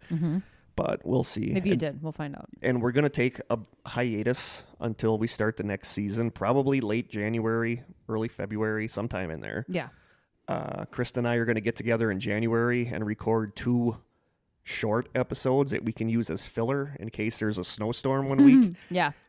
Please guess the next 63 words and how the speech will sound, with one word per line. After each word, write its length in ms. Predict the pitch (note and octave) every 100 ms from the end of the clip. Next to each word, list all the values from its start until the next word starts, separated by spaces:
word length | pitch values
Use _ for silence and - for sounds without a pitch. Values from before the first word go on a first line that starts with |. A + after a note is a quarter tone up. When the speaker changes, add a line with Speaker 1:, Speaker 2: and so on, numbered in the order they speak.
| -
Speaker 2:
which 240 | C3 -
is 120 | C#3
very 220 | B2+ A2+
likely 440 | A2 A2+ C3+ D3 C#3
here 160 | A#2
in 80 | A#2+
Wisconsin. 520 | G#2 - G#2 B2+ E3+ E3+
Speaker 1:
Sure 300 | - F#3+ G#3
is. 360 | C4 A3 G#3+ -
Although 420 | G3+ G3 G#3 G3
it's, 380 | F#3+ F#3 - -
uh, 360 | F3+ E3+ E3+ E3
December 400 | E3+ G3 G#3 G3
first 300 | G3+ G3 -
tomorrow 460 | F3+ E3 E3 E3+
and 300 | - E3 D#3+
it's, 320 | - F3+ - F3
like, 80 | D#3
Speaker 2:
It 40 |
was, 100 | F#3
Speaker 1:
forty 240 | F3 E3+
Speaker 2:
yeah, 80 | F3
Speaker 1:
degrees 260 | D#3+ F#3+ G3
Speaker 2:
yeah, 120 | C4+
Speaker 1:
out. 180 | - -
Speaker 2:
it 100 | E3
was 100 | G#4
Speaker 1:
<laughs> 20 |
Speaker 2:
fifty-five 500 | F#4 - F3 C#3+ D3
degrees 460 | C#3+ A#2+ C3 D#3 B2+
when 100 | G#2
I 100 | G2+
drove 160 | A2 A2
Speaker 1:
Was 100 | A2
it 60 |
Speaker 2:
here. 100 | A2+
Speaker 1:
fifty-five? 560 | C#4+ E4 B3+ - G#3+ A#3+
Speaker 2:
Yeah. 60 | -
Speaker 1:
Oh, 160 | G3
man. 420 | F3 D#3 D3+ C#3+ D3
Speaker 2:
So 260 | A2+ E2
it's 80 | E2+
Speaker 1:
We 160 | A2+ C3
have 60 |
Speaker 2:
weirdly 180 | D4+ B3
Speaker 1:
no 240 | A#3+ A#3 G#3+
Speaker 2:
nice. 120 | A3
Speaker 1:
snow. 360 | - A3 E3
It's 120 | D3 A#2
Speaker 2:
No, 60 | A2
so 20 |
Speaker 1:
crazy. 240 | F#3 F3
Speaker 2:
we're 140 | B2+ A2+
gonna 120 | G2+
get 140 | G2+
hammered 340 | A2+ G#2+ G#2+ F2+
by 140 | G2
some 460 | - G#2+ G2 G2 A2+
storm 400 | - - G2+ G2+
of 60 | A2
Speaker 1:
Probably. 160 | E3
Speaker 2:
the 40 | -
century. 480 | G#2+ - G2+ A2